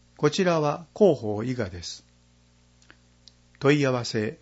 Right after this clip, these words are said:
総合危機管理課、電話二二九六四零、ファックス二四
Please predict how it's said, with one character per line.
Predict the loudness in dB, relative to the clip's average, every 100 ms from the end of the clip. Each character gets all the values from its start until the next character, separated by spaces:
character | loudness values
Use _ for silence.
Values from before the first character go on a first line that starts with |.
| _ _ _
総 | -2 0 0
合 | 0 -4
危 | -4 -6
機 | -8
管 | -6 -6 -4
理 | -6
課、 | -10 -12 -14 _ _ _ _ -10
電 | -4 -2 -2
話 | -4 -6 -10 _ _ -8
二 | -4 -2 -2
二 | -4 -6 -8 _ _
九 | -2 0
六 | 0 -2 -4
四 | -4 -6
零、 | -8 -10 -12 -20 _ _ _
フ | -2
ァ | -2
ッ |
ク | -2
ス | -10 -10 -12 _ _ _ -6
二 | -2 -2
四 | -2 -2 -8